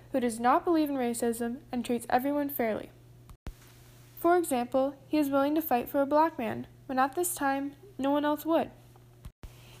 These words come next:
And when Scout's aunt is racist towards their maid Calpurnia, Atticus makes sure that even she knows that it's not okay to treat others this way, and Calpurnia is their equal. Atticus acts as a positive source of information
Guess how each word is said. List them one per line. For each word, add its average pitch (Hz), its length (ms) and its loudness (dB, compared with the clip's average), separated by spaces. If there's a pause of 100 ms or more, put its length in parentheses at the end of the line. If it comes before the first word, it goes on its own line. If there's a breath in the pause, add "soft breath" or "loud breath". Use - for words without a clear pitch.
(100 loud breath)
And 302 180 8
when 277 160 2
Scout's 311 380 2
aunt 277 280 0
is 254 140 -2
racist 262 540 2
towards 277 340 2
their 277 100 0
maid 269 280 0
Calpurnia, 294 640 0 (440 loud breath)
Atticus 320 380 2
makes 294 260 2
sure 262 300 2
that 269 180 -2
even 262 260 0
she 330 300 2
knows 233 460 0
that 254 140 0
it's 247 120 -2
not 254 220 4
okay 311 260 4
to 262 80 0
treat 262 320 -2
others 240 240 2
this 233 220 -2
way, 226 240 2 (360 loud breath)
and 254 120 -4
Calpurnia 269 680 0
is 240 160 -4
their 240 140 2
equal. 220 420 -6 (1200 loud breath)
Atticus 359 540 4
acts 294 300 2
as 277 100 0
a 262 60 0
positive 302 440 4
source 285 300 0
of 269 80 -2
information 262 800 -2